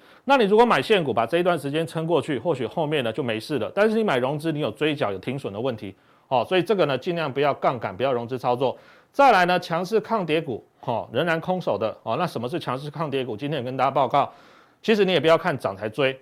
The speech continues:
哦，拉回的时候再低接，哦，不要看到利多才追涨。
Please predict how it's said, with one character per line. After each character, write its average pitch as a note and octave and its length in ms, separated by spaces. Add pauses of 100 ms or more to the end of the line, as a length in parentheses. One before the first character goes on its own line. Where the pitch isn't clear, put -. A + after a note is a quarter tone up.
哦， B2 220 (160)
拉 A3 240
回 E3 160
的 D3 80
时 D#3 80
候 C#3+ 100
再 D3 140
低 C3+ 180
接， C3 240 (100)
哦， A2 120
不 G#2 100
要 E3+ 80
看 E3+ 180
到 D#3+ 120
利 D#3 140
多 C#3 160
才 A#2 160
追 C3+ 180
涨。 A2+ 180